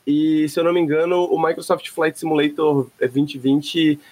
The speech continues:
vem com compatibilidade com esse sistema já de lançamento.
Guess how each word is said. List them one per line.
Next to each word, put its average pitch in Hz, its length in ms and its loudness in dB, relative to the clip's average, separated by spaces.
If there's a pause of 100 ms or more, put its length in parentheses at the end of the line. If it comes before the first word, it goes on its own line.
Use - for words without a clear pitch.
(140)
vem 156 340 0
com 202 720 2
compatibilidade 208 960 0
com 185 100 0
esse 180 140 -2
sistema 185 720 0
já 160 340 2
de 151 320 -2
lançamento. 156 640 0